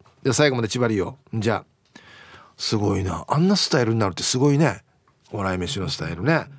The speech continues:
一回お前がボケたら俺が突っ込んで、そしたら俺の番みたいな。ええ。うん。すごいコンビネーションじゃないか、これ。ね。はい。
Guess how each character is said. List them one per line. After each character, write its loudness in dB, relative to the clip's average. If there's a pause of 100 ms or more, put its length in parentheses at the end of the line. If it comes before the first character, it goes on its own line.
(1040)
一 -2
回 6
お 6
前 4
が 4
ボ 2
ケ -6
た 0
ら 4
俺 6
が 4
突 -10
っ -20
込 -2
ん 0
で、 0
そ 0
し -2
た 2
ら 2
俺 4
の 2
番 0
み -4
た -8
い -8
な。 -14 (880)
え 0 (760)
え。 -16
う -12
ん。 -14 (1120)
す 0
ご 6
い 4
コ -2
ン -2
ビ 0
ネ -2
ー -4
シ -6
ョ -2
ン -4
じ -6
ゃ -10
な -12
い -10
か、 -18
こ -16
れ。 -12 (360)
ね。 -6 (320)
は -6
い。 -10